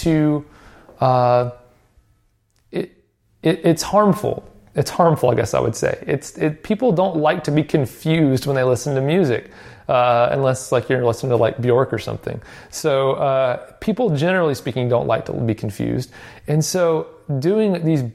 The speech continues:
you have to, you have to play with the sound that you're getting. Um, and I think that's the big takeaway from all of this is, uh, adapt your playing to what you're hearing, adapt the parts to what you're playing.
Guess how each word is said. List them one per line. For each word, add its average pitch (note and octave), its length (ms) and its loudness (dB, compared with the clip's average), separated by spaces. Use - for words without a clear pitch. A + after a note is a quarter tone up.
you E3 180 0
have F#3+ 100 -2
to, E3 80 2
you E3 140 0
have A3+ 100 2
to E3 80 0
play F#3 480 0
with D3+ 180 2
the B2+ 100 0
sound C#3+ 480 2
that - 100 -6
you're A#2+ 120 0
getting. G#2+ 460 -4
Um, B2 440 2
and - 100 -6
I C3+ 120 4
think D#3+ 220 -2
that's D3 240 0
the C3+ 80 -4
big B2+ 200 0
takeaway A#2 380 -2
from B2+ 140 -6
all C3+ 240 2
of A#2+ 80 -4
this - 180 -6
is, A#2+ 320 -2
uh, C3 400 2
adapt D3 580 2
your G#3+ 120 2
playing C3 460 0
to A#2+ 100 -4
what A2 300 -4
you're C#3 80 -2
hearing, F3 320 0
adapt C3+ 380 0
the G3+ 80 0
parts - 420 -2
to - 80 -2
what C3 240 2
you're B2+ 100 -4
playing. A#2 520 -4